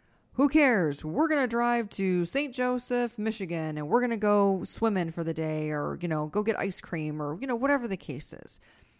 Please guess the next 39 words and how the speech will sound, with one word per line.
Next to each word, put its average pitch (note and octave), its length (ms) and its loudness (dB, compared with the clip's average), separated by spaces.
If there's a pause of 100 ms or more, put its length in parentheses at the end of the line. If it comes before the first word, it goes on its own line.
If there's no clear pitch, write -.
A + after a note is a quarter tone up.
(580)
Because G3 240 -8
it G3+ 60 -4
was F3+ 120 -6
like, F#3+ 160 0
Okay, F#3 520 -2 (280)
because G3+ 220 -2
you G#3+ 60 -6
wanna A#3 180 -2
give G#3 180 -2
these G3+ 180 -4
kids F#3 240 0
experiences E3+ 920 0
so - 140 -6
that D#3+ 160 -2
they F#3 120 0
can G3 220 -2
go F#3 400 0 (240)
back E3 500 -4 (300)
and F3 240 -4
remember, F#3 580 0
"Oh, G#3 100 -4
remember G3+ 280 -6
when G3 140 -2
we F#3 100 -4
used F3+ 180 -8
to E3+ 60 -6
do E3 180 -6
this?" E3 560 -8 (680)
And F3+ 100 -4
do G#3 80 0
something F3 320 -4
fun, C#3+ 600 -4
you E3 100 -4
know? E3 240 0
Cleaning G#3 320 -2
the F3 80 -4
house F3+ 340 -2
isn't D3+ 260 -8
fun. C3+ 460 -8